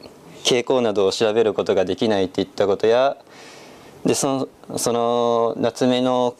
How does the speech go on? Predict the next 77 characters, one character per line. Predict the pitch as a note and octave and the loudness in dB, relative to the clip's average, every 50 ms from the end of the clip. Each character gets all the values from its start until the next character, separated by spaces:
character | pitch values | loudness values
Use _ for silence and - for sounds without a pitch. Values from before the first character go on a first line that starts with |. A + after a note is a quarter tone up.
| - - - | -20 -20 -8
コ | - - C#3 | -2 -2 -2
ー | B2 | 2
パ | - A2 | 0 0
ス | - - | 0 2
で | G#2+ G2 F#2 | 0 0 2
す | - A2 | 4 4
が、 | G#2 G#2 | 4 4
ま | G2+ G2 | 2 0
あ、 | F2+ | -4
つ-、 | - - - - - - - - - - - | -6 -10 -12 -10 -14 -10 -10 -10 -12 -12 -10
使 | - - - - C#3+ C#3 | -10 -6 -2 0 2 4
い | C#3+ D3 | 4 2
分 | C#3+ C#3 - | 2 2 2
け | D#3 C#3+ | 2 2
を | C#3 C#3 | 2 0
し | - - | 2 2
よ | D3 C#3 | 2 2
う | |
と | C3+ C#3+ | 2 0
す | C3 - C#3+ | 0 0 0
る | B2 A#2+ | -2 -2
と、 | - - B2 A#2+ A#2 A#2+ A#2 | 0 0 2 2 2 2 0
き-、 | - B2 A2+ _ - - - - - - - - | -2 -8 -12 _ -20 -20 -20 -20 -20 -20 -14 -10
そ | - - C3+ | -4 -2 0
れ | A#2+ C3 | 0 0
の | C3+ C#3 C#3+ C#3+ C#3 | 0 2 0 0 0
ジ | A#2+ D#3 | 0 0
ャ | D3+ | 0
ン | E3 E3 D#3+ | 0 0 0
ル | D#3+ D#3+ | 0 2
に | D#3+ D#3+ D#3 D#3 | 2 2 2 2
よ | D3+ D3+ | 2 2
る | D3 D3+ D3 D3 D3 D3+ - - - - - - - - - - - - - - | 4 4 4 4 4 2 0 -2 -8 -20 -20 -20 -20 -20 -20 -20 -20 -18 -6 -2
分 | - C3+ C3+ C#3 | 0 2 2 2
類 | C#3 C#3+ C#3 C#3 C3+ | 4 4 4 4 4
を | C3+ | 2
す | C3 - D3 | 2 2 2
る | C3+ C#3+ | 2 2
っ | C#3 | 0
て | - _ A#2+ | 0 _ 0
い | A2 | 0
う | G#2 | 2
の | G2+ G2 F#2 | 2 2 2
が、 | F#2+ F#2+ F#2 - - - - - - - - - - - - - - - - - - - - - - - - - - - - - - - - - - - - - - - - - - - - - - - | 4 4 4 2 0 -4 -8 -18 -20 -20 -20 -20 -20 -20 -20 -14 -6 -4 -2 0 0 -2 -4 -6 -12 -20 -20 -20 -20 -20 -20 -20 -20 -20 -20 -20 -20 -20 -20 -20 -20 -20 -20 -20 -20 -20 -20 -20 -10 -4
ま | - A#2 G2+ G2 F#2+ F#2 F#2+ | -4 -2 -2 -2 -2 -2 -4
あ、 | G2+ | -2
ジ | - G2+ - B2 | -2 -2 -2 0
ャ | A#2 | 0
ン | A2+ | 0
ル | A#2 | 0
っ | A#2 | 0
て | - - | 0 0
い | B2+ | 0
う | A#2 | 0
の | A2 | 0
は | G2+ | 0
結 | - B2 G2+ - | -2 -2 0 0
局、 | G#2+ G#2 F#2 - A2 G#2 G#2 G2+ G2+ - | 0 0 2 2 2 4 4 4 4 2
あ | G#2 | 0
の、 | G#2 G2+ | -2 -2
そ | - A#2+ | 0 0
の | G#2+ G#2 G#2 | 0 0 2
論 | G2+ A2+ A#2+ B2+ B2+ | 2 2 2 2 2
文 | B2+ B2+ B2 | 2 2 2
を | B2 A#2+ | 2 0
書 | C3 C3+ | -2 -2
く | - C#3 | 0 0
場 | A#2+ B2 A#2 | 2 2 2
合 | A#2+ | 4
は、 | B2 C3 | 4 2
そ | C3 - A#2+ | 0 0 -2
の | A2 G#2 | -2 2
論 | G2+ A2+ A#2 B2 C3 | 2 2 2 2 2
文 | B2+ C3 C3 C3+ | 2 2 4 4
に | C3 C3 | 2 0
適 | - C3 - - C#3+ | -2 -4 -2 0 -2
し | C3+ - | -2 -4